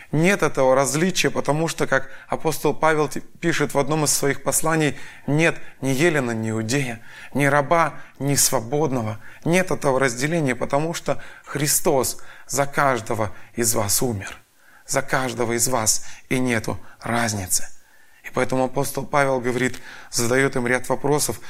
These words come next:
чтобы они могли наконец понять, чтобы они, до них дошло, что они, во что они превратили вечерю Господню, во что они превратили эту заповедь, которую Господь оставил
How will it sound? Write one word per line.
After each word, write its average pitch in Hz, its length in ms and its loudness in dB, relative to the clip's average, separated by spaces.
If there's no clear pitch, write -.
чтобы 131 280 -2
они 135 160 0
могли 139 300 0
наконец 135 540 0
понять, 151 680 2
чтобы 139 300 -2
они, 147 160 2
до 135 160 2
них 135 220 -2
дошло, 165 400 0
что - 340 2
они, 147 260 2
во 139 100 0
что 165 200 0
они 147 160 2
превратили 135 640 0
вечерю 120 440 -2
Господню, 120 600 -2
во 135 140 0
что - 180 2
они 180 160 4
превратили 147 580 2
эту 143 240 2
заповедь, 139 600 0
которую 143 400 2
Господь 143 440 0
оставил 131 540 0